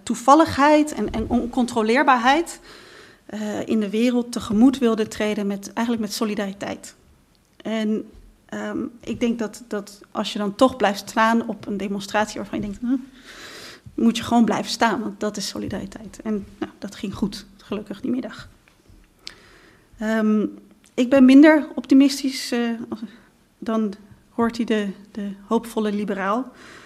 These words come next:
over de mogelijkheden van, van die solidariteit.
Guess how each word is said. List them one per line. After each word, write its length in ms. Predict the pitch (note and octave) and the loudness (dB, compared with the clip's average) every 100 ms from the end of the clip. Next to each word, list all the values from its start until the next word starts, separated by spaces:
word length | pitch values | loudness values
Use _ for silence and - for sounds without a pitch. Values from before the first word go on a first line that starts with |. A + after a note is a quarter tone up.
| - - | -20 -8
over 280 | A3 G#3+ G#3 | -6 -4 -2
de 60 | |
mogelijkheden 680 | G3 G#3+ A#3 A#3+ B3 B3 A#3+ | 2 2 2 0 2 2 2
van, 320 | A#3+ B3 A#3 | 0 2 2
van 160 | A#3 B3 | 2 0
die 100 | A3+ | 0
solidariteit. 1000 | - A#3 A#3 A3 A3 G#3+ A3+ D4+ - | -2 -6 -4 -4 -6 -6 -4 -6 -10